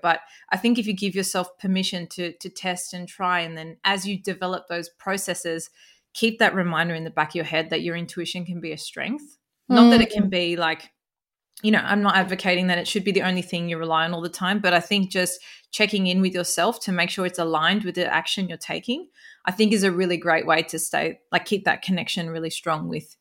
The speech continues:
Speaker 1: what you're doing through your, through your work and your business. And I know for you guys, it's so linked to your own personal paths and journeys, much like, you know, what I'm doing with this podcast and what I'm doing with E S Fit. And so I think that's just, um,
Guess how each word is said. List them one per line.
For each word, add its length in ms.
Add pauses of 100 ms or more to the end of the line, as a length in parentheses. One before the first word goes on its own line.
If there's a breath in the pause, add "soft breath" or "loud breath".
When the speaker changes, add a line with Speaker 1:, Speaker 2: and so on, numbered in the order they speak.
Speaker 1:
what 160
you're 80
doing 440 (120)
through 120
your, 100 (200)
through 120
your 100
work 300
and 60
your 80
business. 420
And 120
I 60
know 140
for 160
you 100
guys, 320
it's 160
so 320 (460 loud breath)
linked 380
to 80
your 200
own 140
personal 680 (440 soft breath)
paths 420
and 160
journeys, 440
much 280
like, 260
you 60
know, 100
what 120
I'm 100
doing 220
with 100
this 140
podcast 560
and 100
what 80
I'm 140
doing 200
with 140
E 100
S 140
Fit. 240
And 120
so 200
I 60
think 280
that's 220
just, 320
um, 300